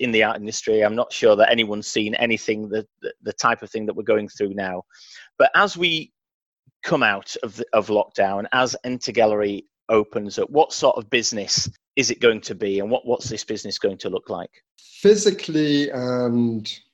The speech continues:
Speaker 2: you know, a-, as visually, it's gonna look like the exact same business. It's the exact same staff.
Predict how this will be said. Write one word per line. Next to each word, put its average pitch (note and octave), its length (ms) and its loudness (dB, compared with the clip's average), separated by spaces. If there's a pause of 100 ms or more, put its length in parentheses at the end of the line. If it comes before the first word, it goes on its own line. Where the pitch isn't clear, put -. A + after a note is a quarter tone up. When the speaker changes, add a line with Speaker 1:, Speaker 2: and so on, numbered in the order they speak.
(480)
Speaker 2:
you B2 80 4
know, A#2 220 4
a-, A#2+ 240 2
as A2+ 180 -4
visually, A#2+ 800 2 (340)
it's A#2 180 -4
gonna B2+ 260 4
look B2+ 240 4
like B2 180 0
the C3+ 80 2
exact F3 320 2
same A2 340 0
business. A2+ 720 -2 (460)
It's C#3+ 360 0
the B2+ 80 6
exact C#3 380 4
same A#2+ 300 0
staff. - 720 0